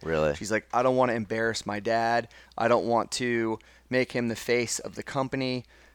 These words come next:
Speaker 2: And he was just kinda like, "With all due respect, like, you're in this,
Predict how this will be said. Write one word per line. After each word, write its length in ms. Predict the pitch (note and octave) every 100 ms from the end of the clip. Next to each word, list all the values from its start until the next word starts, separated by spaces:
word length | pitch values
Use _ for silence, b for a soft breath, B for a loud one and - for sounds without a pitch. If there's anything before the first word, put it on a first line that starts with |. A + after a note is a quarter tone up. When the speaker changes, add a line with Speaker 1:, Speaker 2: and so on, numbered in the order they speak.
| b
Speaker 2:
And 240 | A#2 A2+ G#2+
he 120 | C3
was 140 | C3+
just 160 | B2+ A#2+
kinda 200 | - B2
like, 340 | A2+ A2 G#2 - - - _
"With 160 | A#2 C#3
all 140 | B2+
due 140 | A#2
respect, 580 | G#2 G2+ - C#3+ C3 -
like, 300 | G#2+ G#2+ - _ _ _ _ _ _ _
you're 220 | A#2+ B2
in 200 | C3+ C3+
this, 360 | A#2+ - -